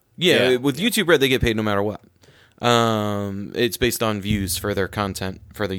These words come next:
Speaker 1: YouTube Red exclusives, um, and then for the um, <clears throat> uh, like, even if I was to watch it just without,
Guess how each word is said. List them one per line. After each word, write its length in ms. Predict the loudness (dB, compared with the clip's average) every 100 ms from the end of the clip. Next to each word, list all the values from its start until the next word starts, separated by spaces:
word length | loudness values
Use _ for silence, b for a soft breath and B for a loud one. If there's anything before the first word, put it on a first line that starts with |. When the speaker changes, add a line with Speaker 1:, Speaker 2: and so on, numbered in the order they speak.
| -6
Speaker 1:
YouTube 200 | -8 -4
Red 160 | -2
exclusives, 680 | -2 -6 -6 -6 -8 -10 -12 b b b b -4
um, 480 | 0 2 2 -2 -2
and 140 | 0
then 140 | 0
for 320 | 0 0 2 2
the 520 | -2 -4 -2 -4 -4
um, 760 | -4 -2 -2 -4 -6 -6 -10 -12 _
<clears throat> 80 | -14
uh, 520 | -12 -12 -14 -14 -16 -18 -20 _ _ _ _ _ _ _ -2
like, 180 | 0 0
even 340 | -4 -2 0
if 80 | 0
I 40 |
was 120 | 0 0
to 80 |
watch 200 | 0 0
it 40 | -2
just 260 | -6 -6 -10
without, 440 | -8 -4 -4 -6